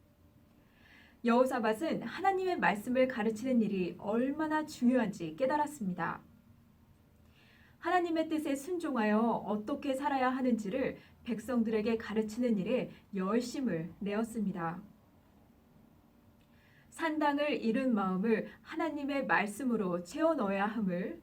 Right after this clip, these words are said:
알았던 것이죠. 내 안에, 그리고 우리 교회 안에 진정한 변화는 우리 안에 산당을 제거하는 것에서 더 나아가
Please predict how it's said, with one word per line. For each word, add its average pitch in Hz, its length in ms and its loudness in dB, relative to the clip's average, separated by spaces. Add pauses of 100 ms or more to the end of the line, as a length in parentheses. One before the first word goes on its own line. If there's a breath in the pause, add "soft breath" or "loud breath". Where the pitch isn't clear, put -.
알았던 180 560 -4
것이죠. 190 720 -4 (1800 soft breath)
내 240 320 4
안에, 202 500 2 (260)
그리고 202 640 -2
우리 240 220 0
교회 214 280 2
안에 202 440 0 (420)
진정한 233 600 2
변화는 196 840 0 (720 loud breath)
우리 240 240 2
안에 262 320 2
산당을 320 640 -2
제거하는 254 680 2
것에서 196 580 -4
더 269 340 2
나아가 202 640 -4